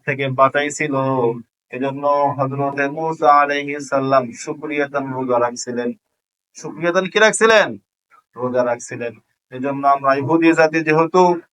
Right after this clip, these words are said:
আমরা নবীর, মূসা নবীর উম্মত, মূসা নবীকে আমরা ভালোবাসি, এজন্য আমরা এই দিনে মূসার অনুকরণে আমরা রোজা রাখি। আল্লাহ রসুল বললেন, "নাহনু আহাক্কু বিমূসা",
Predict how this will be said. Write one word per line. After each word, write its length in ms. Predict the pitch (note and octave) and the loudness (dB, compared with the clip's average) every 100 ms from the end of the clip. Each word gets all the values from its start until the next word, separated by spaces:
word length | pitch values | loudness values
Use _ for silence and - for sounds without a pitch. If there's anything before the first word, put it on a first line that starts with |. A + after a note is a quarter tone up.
| _ _ _ _ _ _ _ _ _ - | _ _ _ _ _ _ _ _ _ -4
আমরা 500 | D#3+ G3 G#3 G#3 G#3 | -2 4 6 8 6
নবীর, 380 | G#3+ G3+ A3 G3+ | 0 2 0 0
মূসা 300 | G#3 F#3+ A#3+ | -2 2 4
নবীর 280 | G#3+ A3 A#3+ | 6 4 2
উম্মত, 440 | B3 A#3+ B3 A#3+ - _ _ _ _ _ _ _ | 0 4 4 4 -2 _ _ _ _ _ _ _
মূসা 300 | C#3+ D#3+ A#3 A#3+ | -10 2 2 4
নবীকে 300 | A#3+ G#3 A#3+ | -2 4 4
আমরা 280 | A#3+ A#3+ | 6 4
ভালোবাসি, 560 | A3 G#3 G#3+ A3 G#3 G3+ | 4 4 4 2 2 2
এজন্য 360 | F#3+ E3+ F3 F3+ | 2 2 2 0
আমরা 280 | F3 D#3 | 0 0
এই 140 | D3+ C#3+ | 0 0
দিনে 300 | C#3+ C#3+ C#3+ | -4 -4 -2
মূসার 340 | C3+ C3+ D3 | -4 0 2
অনুকরণে 600 | D3 D3+ E3 D3+ D3+ C3+ | 2 0 -2 -2 -2 0
আমরা 320 | C3+ C3 A2+ A#2 | 0 0 0 2
রোজা 320 | A#2 A2+ A#2+ | 2 2 2
রাখি। 420 | A#2 A#2 A#2 A#2 - _ _ _ _ _ | 2 -2 -8 -10 -14 _ _ _ _ _
আল্লাহ 400 | - A2+ A#2 A2+ | -12 -8 -6 -6
রসুল 380 | A#2+ B2 C#3 B2+ | -8 -8 -8 -4
বললেন, 400 | B2+ C3 C3 B2+ | -4 -2 -4 -2
"নাহনু 400 | C3+ C3+ C#3+ D#3 | 0 0 0 0
আহাক্কু 440 | D#3 E3 D#3 - F#3+ | 0 0 0 -2 0
বিমূসা", 720 | F#3 F3 F3 E3+ F#3 F3+ | 0 -2 -4 2 6 6